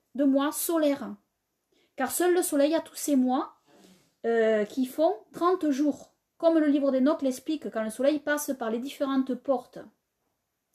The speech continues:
Après, il y a, euh, le rajout des quatre intercalaires expliqué dans le livre d'Enoch, donc ce qui va faire un calendrier de trois cent soixante-quatre jours, ce qui est aussi expliqué dans la Torah des Jubilés. Euh, donc, ce même décompte de trois cent soixante jours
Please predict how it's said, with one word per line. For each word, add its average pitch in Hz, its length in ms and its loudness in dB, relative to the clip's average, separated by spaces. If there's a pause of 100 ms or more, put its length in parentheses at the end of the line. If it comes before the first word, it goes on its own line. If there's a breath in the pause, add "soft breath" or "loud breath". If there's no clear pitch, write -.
Après, 254 340 0
il 226 220 -2
y 233 80 2
a, 247 200 4
euh, 196 120 2
le 208 80 -2
rajout 220 280 -4
des 208 120 -4
quatre - 260 -8
intercalaires 220 680 -4
expliqué 220 320 -10
dans 226 100 -6
le 208 60 -4
livre 220 180 -4
d'Enoch, 214 340 -4 (220 soft breath)
donc 208 100 -8
ce - 80 -10
qui 214 140 -12
va 214 100 0
faire 311 180 -2
un 277 80 0
calendrier 226 360 -2
de 262 60 -8
trois - 180 -8
cent 277 120 -6
soixante-quatre 254 580 -8
jours, 226 200 -6
ce - 80 -18
qui 202 140 -12
est 202 80 -12
aussi 233 160 -10
expliqué 277 340 -6
dans 269 100 -2
la 220 80 -4
Torah 254 260 -6
des 233 100 -6
Jubilés. 202 420 -10 (1080 soft breath)
Euh, 190 1200 0 (100)
donc, 330 360 0 (140)
ce - 160 -10
même 294 260 6
décompte 349 420 -4
de 254 80 -4
trois 277 180 -6
cent 277 120 0
soixante 269 380 -4
jours 381 200 0